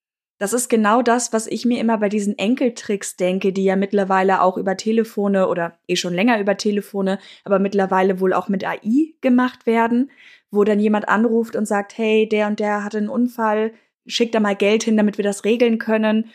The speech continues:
Oder eben mit der Stimme des Enkels dann irgendwo anruft und sagt, er bräuchte Geld. Und da denke ich mir auch immer, wie kann das sein, dass man das dann glaubt? Aber auf der anderen Seite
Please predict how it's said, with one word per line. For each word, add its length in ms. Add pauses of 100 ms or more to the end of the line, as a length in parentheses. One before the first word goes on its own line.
(140)
Oder 400
eben 380
mit 160
der 100
Stimme 380
des 160
Enkels 560
dann 260
irgendwo 460
anruft 540
und 120
sagt, 220
er 100
bräuchte 460
Geld. 400 (560)
Und 180
da 100
denke 220
ich 100
mir 200
auch 160
immer, 340
wie 140
kann 200
das 200
sein, 320
dass 180
man 140
das 180
dann 160
glaubt? 480 (340)
Aber 220
auf 100
der 140
anderen 260
Seite 600